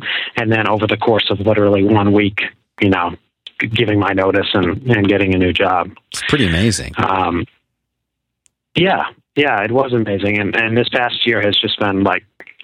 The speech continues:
Speaker 1: um, astounding. Like, it's my, uh, satisfaction with my work and my career has never been better, and, uh,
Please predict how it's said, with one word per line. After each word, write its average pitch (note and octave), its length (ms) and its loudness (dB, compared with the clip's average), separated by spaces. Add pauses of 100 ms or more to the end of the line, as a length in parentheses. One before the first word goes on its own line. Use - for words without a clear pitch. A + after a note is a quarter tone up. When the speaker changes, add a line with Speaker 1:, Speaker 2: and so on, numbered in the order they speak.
(460)
Speaker 1:
um, A#2+ 280 -2 (240)
astounding. G2+ 520 -2
Like, G2 200 -2 (160)
it's A#2 440 -4 (220)
my, A2 580 0 (720)
uh, F#2+ 460 0
satisfaction A#2+ 720 -2
with G2+ 280 -6
my G2 180 0
work G2+ 340 0
and G2+ 100 -2
my F#2+ 160 0
career G2 640 2 (480)
has G#2+ 260 0
never G#2 280 0
been F#2+ 200 2
better, F#2 340 0 (260)
and, F#2 360 0
uh, F2 380 0